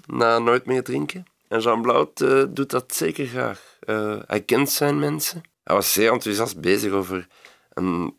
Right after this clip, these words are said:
basaccordeon die Jan de Smet had gekocht. En dan als instrumentenliefhebber zie ik hem dan echt al likkebaarden. In dat nummer kunnen we misschien, eh, vijf noten van dat instrument gebruiken. En dan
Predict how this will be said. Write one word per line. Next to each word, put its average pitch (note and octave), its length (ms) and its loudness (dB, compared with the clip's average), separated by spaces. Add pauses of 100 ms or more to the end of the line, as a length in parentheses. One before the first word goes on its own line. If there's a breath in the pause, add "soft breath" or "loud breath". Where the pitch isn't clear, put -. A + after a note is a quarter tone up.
basaccordeon D2 1120 -4
die D#2 120 -8
Jan D#2+ 180 -2
de E2 80 -8
Smet - 380 -8
had - 160 -10
gekocht. - 680 -14 (400)
En F#2+ 140 0
dan G2+ 380 2 (460 loud breath)
als - 280 -2
instrumentenliefhebber B2+ 2250 -2
zie B2 200 -2
ik A#2 80 -4
hem G#2+ 100 2
dan A2 100 4
echt A2+ 200 0
al A2 100 2
likkebaarden. A#2 600 0
In A2+ 220 2
dat C#3+ 240 0
nummer A#2+ 280 2
kunnen A#2+ 460 0
we G#2+ 60 0
misschien, G#2+ 540 -2
eh, A2+ 680 -2
vijf G2 480 -4
noten G#2 460 -2
van F#2+ 160 -2
dat F2 220 -6
instrument F#2 600 -6
gebruiken. F2 460 -6
En E2 60 -6
dan D#2 220 -4